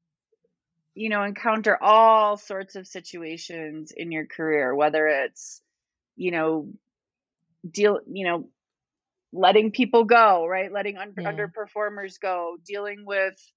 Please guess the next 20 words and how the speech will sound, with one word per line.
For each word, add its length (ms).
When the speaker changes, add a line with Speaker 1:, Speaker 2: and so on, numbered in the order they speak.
Speaker 1:
you 100
know, 240
other 260
issues, 800
dealing 280
with 220
difficult, 460
stressful 420
issues. 840
But 180
the 140
best 400
way 220
to 120
handle 420
it 320
is 260
to 500
breathe 380
deeply, 680